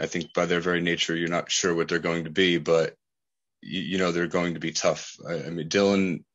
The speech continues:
is, uh, he's a serviceman. He knows what it's like to, to trek long distances with a lot of weight on his back. Um, you know, the rest of the guys, we're, we've run ultras, we've done,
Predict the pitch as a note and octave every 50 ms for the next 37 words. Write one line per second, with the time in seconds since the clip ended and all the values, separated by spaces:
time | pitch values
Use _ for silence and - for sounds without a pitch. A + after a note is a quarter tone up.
0 | - - - F2+ F#2 F2+ F2 E2+ E2 E2 - - - - - E2+ E2 E2 D#2+ D#2+
1 | D#2 D2+ - _ _ _ - - _ _ _ _ _ _ - F2 F2+ F2 F2 -
2 | - G#2 G2 F#2 E2 E2 - - F2+ F2 F2 F2 F2+ F#2+ F#2 F#2 F#2 F2+ F2 F2+
3 | F2+ E2 - - F#2+ F2+ F2 - - - F#2+ E2 - - _ - - - - -
4 | - - - - - _ _ _ - - F#2 E2+ D#2 - - - A#2 F#2+ - -
5 | G2+ F#2+ F#2+ F#2 F2 F#2+ G2 F#2 - - F#2 - - G2 F#2+ - F2 E2+ E2 E2+
6 | F2+ F2 F2 F2 F2+ F#2 F2+ F2 F2 F2 F2 - - F2+ F2+ F2 F2 F2 - -
7 | - - - - D#2+ D#2+ E2 D#2+ D#2+ D#2 D#2 D#2 E2 - - - E2+ F2 E2+ D#2+
8 | D#2+ F2+ F#2 F2+ - F2 F2+ E2+ F#2 F2+ F2 F2 F2 E2+ E2+ - - - - F2
9 | F2 F2+ F2 F2 F2 F2 D2 - - - - - - - - - - _ _ _
10 | - F2 E2+ D#2 F#2 F#2 F2+ F2 F2 F2+ E2 - - F#2+ F2 F2 E2+ - - -
11 | F2 E2+ D#2 D#2 F#2+ F2+ F2 F2 F2 E2+ E2